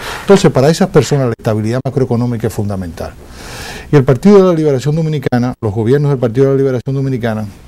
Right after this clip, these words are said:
con satisfacciones e insatisfacciones, ha logrado mantenerlo. Y eso es fundamental. Lo otro es que el Partido de la Liberación Dominicana concurrió unido.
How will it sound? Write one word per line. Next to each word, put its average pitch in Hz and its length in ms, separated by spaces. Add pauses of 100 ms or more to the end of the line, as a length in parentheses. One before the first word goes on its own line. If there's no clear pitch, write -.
(220)
con 117 360 (180)
satisfacciones 120 720
e - 20
insatisfacciones, 135 680
ha 131 60
logrado 117 320
mantenerlo. 92 600 (400)
Y 147 60
eso 143 140
es 120 60
fundamental. 95 500 (680)
Lo 165 140
otro 180 200
es 123 80
que - 80
el 135 60
Partido 127 300
de 165 60
la 151 60
Liberación 139 360
Dominicana 127 480
concurrió 120 560
unido. 107 440